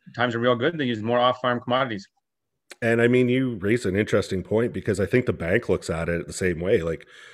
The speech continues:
Speaker 2: whether it be in feed inventory, in corn silage, or grain in a bin, they're still looking at it at the same, at the same way.
Speaker 1: Yeah. Yeah.
Speaker 2: So.
Speaker 1: May-, maybe you have a trick. I was asked this morning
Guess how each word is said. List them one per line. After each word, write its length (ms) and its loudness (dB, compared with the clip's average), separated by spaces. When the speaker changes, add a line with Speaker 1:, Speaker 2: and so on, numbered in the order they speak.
Speaker 2:
whether 280 6
it 100 -2
be 160 4
in 80 2
feed 240 2
inventory, 920 0
in 280 -6
corn 280 2
silage, 640 -4
or 320 -6
grain 420 -2
in 140 -4
a 60 -6
bin, 480 -2
they're 300 4
still 280 2
looking 300 0
at 220 -4
it 100 -4
at 160 -10
the 60 -12
same, 480 -8
at 100 -10
the 60 -14
same 300 -8
way. 220 -8
Speaker 1:
Yeah. 200 -8
Yeah. 140 -6
Speaker 2:
So. 300 -12
Speaker 1:
May-, 300 2
maybe 420 0
you 120 2
have 120 6
a 40 2
trick. 240 0
I 120 4
was 140 0
asked 320 2
this 160 -10
morning 380 0